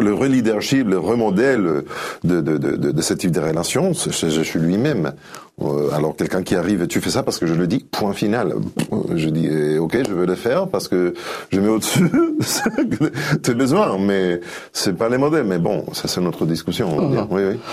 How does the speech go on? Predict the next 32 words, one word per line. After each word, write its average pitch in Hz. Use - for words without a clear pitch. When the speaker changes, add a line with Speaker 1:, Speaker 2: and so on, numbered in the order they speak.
Speaker 2:
Mais 151
alors, 165
qu'est-ce 190
que 165
ça 165
veut 151
dire, 165
Élise, 214
qu'il 190
faut 208
s'écraser 170
devant 147
les 131
autres ? -
Est-ce 165
qu'un 175
chrétien 175
devrait 160
être 160
une 165
sorte 180
de 165
béni 185
oui-oui 190
qui, 170
euh, 143
sans 180
cesse 190
fait 175
preuve 185
d'humilité, 185
de, 151